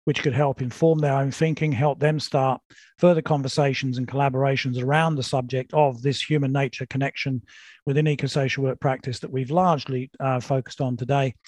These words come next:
And in the future, perhaps help develop interventions aimed at achieving interlinked social, environmental, and ecological justice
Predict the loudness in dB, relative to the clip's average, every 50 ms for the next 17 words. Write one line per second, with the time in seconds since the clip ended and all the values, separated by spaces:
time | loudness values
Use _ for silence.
0 | -20 -20 -20 -20 -20 -20 -20 -20 -20 -20 -6 _ 2 4 4 4 4 2 2 4
1 | 4 4 4 2 0 0 2 2 2 0 0 0 0 0 0 0 0 0 2 2
2 | 4 2 2 2 0 0 0 2 4 4 6 6 4 2 -2 -4 -2 -2 -2 -2
3 | 0 2 2 2 2 2 0 0 -2 -2 0 2 2 2 2 2 0 0 -2 -2
4 | -2 0 0 0 2 2 0 0 0 -2 -2 -4 -6 -6 0 2 2 2 2 0
5 | -2 -2 -2 -2 -2 0 2 2 2 2 2 0 -2 -2 -2 -4 -6 -6 -6 -6
6 | -6 -6 -6 -8 -6 -2 -2 -2 -2 -2 -6 -8 -8 -4 -2 -2 -2 -2 -6 -10
7 | -14 -14